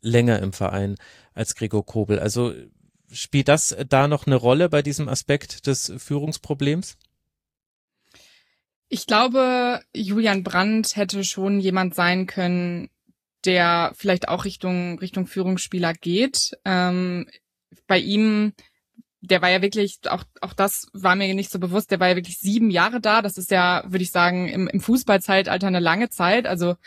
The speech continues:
Speaker 2: er hat sich ja schon scheinbar sehr mit dem Verein auch identifiziert. Ähm, trotzdem muss ich sagen, war ich jetzt auch nicht so wahnsinnig traurig, als dann feststand, dass, dass er geht, weil ich, ich glaub,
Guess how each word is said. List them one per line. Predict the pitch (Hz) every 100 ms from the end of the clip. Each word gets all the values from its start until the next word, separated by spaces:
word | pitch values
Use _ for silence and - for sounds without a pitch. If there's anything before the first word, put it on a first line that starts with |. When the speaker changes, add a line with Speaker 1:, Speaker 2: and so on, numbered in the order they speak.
| - - _ _
Speaker 2:
er | -
hat | 196
sich | - 196
ja | 196
schon | 185 202 202 202 190 -
scheinbar | - 208 196
sehr | 180 185
mit | 202 202
dem | 190
Verein | 196 185 190
auch | 202
identifiziert. | 185 185 185 175 - 220 247 254 - - - _ _ -
Ähm, | 196 190 190 180
trotzdem | - 214 - 220 202
muss | 202
ich | 196
sagen, | 180 180 190 190
war | 180 175
ich | 185
jetzt | 190 -
auch | - 180
nicht | 190 175
so | - 175
wahnsinnig | 170 185 190 180
traurig, | - 185 175 185
als | 175 -
dann | 175 175
feststand, | 180 - - - 170 175
dass, | 165 - -
dass | 180 180
er | 165
geht, | 180 196 240 -
weil | - 175 175 175 -
ich, | - - _
ich | -
glaub, | - 196